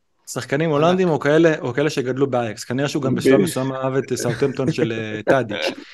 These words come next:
Speaker 1: אה, רגע
Speaker 2: בדיוק.
Speaker 1: לפני שאנחנו נצלול לפרק, אנחנו מזכירים שוב לכולם, כל אחד צריך קליק קטן, אז תנו לנו בבקשה איזה קליק בלייק, סאבסקרייב. למי שרק מתחיל לשחק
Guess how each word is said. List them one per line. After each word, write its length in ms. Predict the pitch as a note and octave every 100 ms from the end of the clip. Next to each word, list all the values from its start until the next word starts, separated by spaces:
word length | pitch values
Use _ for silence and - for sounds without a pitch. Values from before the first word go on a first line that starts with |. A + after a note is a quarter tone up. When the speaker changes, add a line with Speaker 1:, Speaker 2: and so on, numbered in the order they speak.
| -
Speaker 1:
אה, 680 | - G#3+ C3 C3+ C#3 C#3 C3+ C3+ -
רגע 260 | A2+ A#2 F3
Speaker 2:
בדיוק. 160 | G3
Speaker 1:
לפני 180 | F#3 F#3
שאנחנו 280 | E3+ C#3+ C#3
נצלול 240 | B2+ D#3
לפרק, 380 | C3+ - D3 D3
אנחנו 180 | C3 B2+
מזכירים 380 | A#2+ - C#3 C3+
שוב 180 | D3+ C3+
לכולם, 640 | - A#2+ C3 C3+ C#3 C3
כל 180 | C3+ C3
אחד 140 | C3
צריך 240 | C3 C3 -
קליק 260 | D3 C#3+
קטן, 280 | A#2+ A#2+ A#2
אז 100 | G#2+
תנו 140 | C3 C3
לנו 180 | B2
בבקשה 260 | G#2+ G#2+ A2+
איזה 160 | G#2+ G#2+
קליק 320 | - C#3+ C#3
בלייק, 440 | G#2+ A2 C3 C3
סאבסקרייב. 560 | - G#2 - C#3+ E3 F3 - - - - _ -
למי 240 | A2+ D3+
שרק 220 | C#3+ D3+
מתחיל 380 | C#3 - - D#3+
לשחק 400 | D3+ - B2 D3